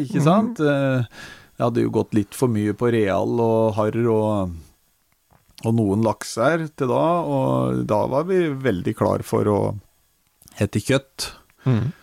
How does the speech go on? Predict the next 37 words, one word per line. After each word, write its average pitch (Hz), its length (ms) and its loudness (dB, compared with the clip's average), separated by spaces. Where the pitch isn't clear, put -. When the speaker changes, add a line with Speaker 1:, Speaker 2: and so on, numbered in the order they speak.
Speaker 2:
Når 170 80 2
det 113 80 2
er 110 60 -2
sagt - 240 -6
da, 196 120 0
så 143 120 0
mange 139 260 0
som 127 120 0
er 104 200 2
liksom 113 480 0
ikke 127 360 0
lik 101 420 0
harren 98 500 -2
i 156 60 0
det 151 120 2
hele 127 140 0
tatt, 233 240 -4
men - 140 -2
jeg 214 120 -6
synes 254 180 0
jo - 100 -2
det - 240 -8
er - 60 2
en 208 80 0
litt 151 100 -4
sånn 147 180 2
sympatisk 156 800 -2
fisk - 400 0
da, 214 180 2
som, 170 340 0
eh, 160 1120 0
stort - 320 0
sett 208 160 -2
bitevillig, 143 800 0
og 175 340 0
hvis 160 180 2
du 165 80 -2